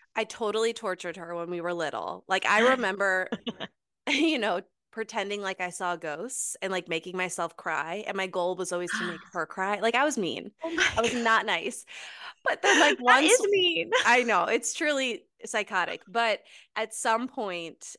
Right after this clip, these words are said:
Speaker 1: I would say it was probably when we were both in high school for one year together, I just felt super protective. I wanted to make sure she was taken care of.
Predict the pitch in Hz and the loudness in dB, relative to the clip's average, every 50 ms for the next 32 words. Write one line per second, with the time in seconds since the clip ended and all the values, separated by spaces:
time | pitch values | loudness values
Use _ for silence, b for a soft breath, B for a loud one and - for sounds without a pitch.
0 | _ - 226 247 247 339 330 - - 294 247 226 214 - - 208 180 180 185 185 | _ -2 -2 0 0 -2 -4 0 0 2 2 2 0 -2 -2 0 0 0 -2 -4
1 | 196 196 190 190 185 185 180 170 165 160 - 165 165 165 - 180 170 170 156 135 | -6 -6 -6 -6 -6 -8 -10 -10 -12 -10 -10 -10 -10 -10 -10 -14 -14 -12 -12 -10
2 | 156 - - 180 170 160 - 175 160 156 165 156 160 156 156 156 156 - - 175 | -10 -6 -2 -2 -2 -2 -2 -6 -4 -4 -6 -6 -4 -2 -2 -2 -2 -4 -6 -8
3 | 160 160 147 139 - 156 160 180 196 214 - - - 180 170 190 - - 202 180 | -4 -2 -2 0 0 2 2 2 2 2 0 0 -2 -2 -2 -4 -4 0 0 0
4 | 170 - - - - - - 190 - - 202 196 - 240 233 233 - - 196 170 | 0 0 -2 -4 -2 -2 -2 -4 -6 -6 -8 -8 -6 -6 -8 -8 -6 -4 -4 -4
5 | 165 - - 185 170 165 165 165 - - - 170 170 170 170 165 170 170 170 - | -4 -4 -4 -2 -2 -2 0 -2 -2 -2 -2 -2 -2 -2 -2 -2 -2 -4 -6 -6
6 | 196 185 170 160 - - 185 165 - - 185 180 175 - - 180 - 202 214 214 | -8 -8 -8 -8 -8 -8 -6 -6 -6 -6 -4 -6 -6 -4 -6 -8 -6 -4 -6 -6
7 | - - 202 175 180 175 175 170 165 165 165 | -4 -4 -2 0 2 4 4 4 2 2 0